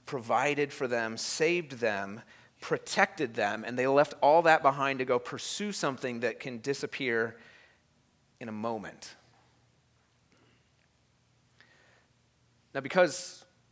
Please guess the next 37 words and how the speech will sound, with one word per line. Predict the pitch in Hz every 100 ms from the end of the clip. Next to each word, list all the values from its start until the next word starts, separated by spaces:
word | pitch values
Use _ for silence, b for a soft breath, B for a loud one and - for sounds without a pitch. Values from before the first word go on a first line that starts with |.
| _
maybe | 160 147
because | 139 151 135
we're | 131
Americans | 117 120 117 131 120 120
or |
because | 120 127 120
we | 120
like | 117
redemption | 117 113 120 127
stories, | 113 - 110 110 107 - - - b b b b _ -
um, | 131 120 107 104 - _ _ _ _ _ _ _ _ _
we | 139
don't | 175 151
like | 151 151
the | 135
idea | 123 117 135 131 117
that | 120
a | 113
story | - - 147 135
like | 120 120 113
this | 127 120 - -
just | - 117 - -
sort | 143 117
of | 98 -
ends. | 135 123 101 92 98 - - -
You | 123
know, | 120
we | 120
want | 131 123
it | -
to | 120
get | 117 113 - _ _ _ _ _ _ _ -
better. | 127 123 98 87 - _ _ _ _ _ b b b b b b b b _
But | - 185
in | 143
verse | 160 156
five, | - 160 160 113 113 120 - -